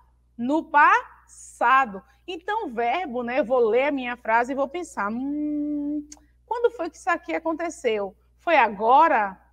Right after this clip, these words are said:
Né? Foi nesse exato momento? Se foi nesse exato momento, aconteceu quando? No presente. Se, quando eu ler a frase, né, eu entender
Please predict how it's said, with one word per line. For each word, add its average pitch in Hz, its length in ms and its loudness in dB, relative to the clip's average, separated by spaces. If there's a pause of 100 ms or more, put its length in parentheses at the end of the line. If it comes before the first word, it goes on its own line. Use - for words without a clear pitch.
(140)
Né? 214 200 -8
Foi 254 120 -8
nesse 240 220 -2
exato 247 480 2
momento? 233 580 -8 (220)
Se - 160 -2
foi 330 160 2
nesse 262 240 2
exato 247 340 0
momento, 254 460 -6
aconteceu 294 500 -2
quando? 247 380 -6
No 262 180 -2
presente. 233 1400 0 (260)
Se, - 380 -14 (320)
quando 587 320 6
eu 381 40 0
ler 285 200 0
a 254 100 -2
frase, 190 560 -2
né, 233 200 -2
eu 254 160 2
entender 262 500 -2